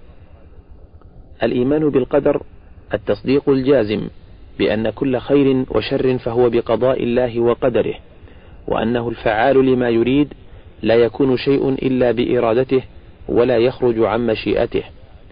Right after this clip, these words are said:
وليس في العالم شيء يخرج عن تقديره، ولا يصدر إلا عن تدبيره،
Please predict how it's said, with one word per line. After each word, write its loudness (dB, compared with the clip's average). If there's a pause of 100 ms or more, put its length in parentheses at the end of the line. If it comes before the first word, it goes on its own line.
(460)
وليس -2
في -2
العالم 0
شيء -2 (100)
يخرج 0
عن -2
تقديره، 0 (560)
ولا 2
يصدر 0
إلا 0
عن -4
تدبيره، -2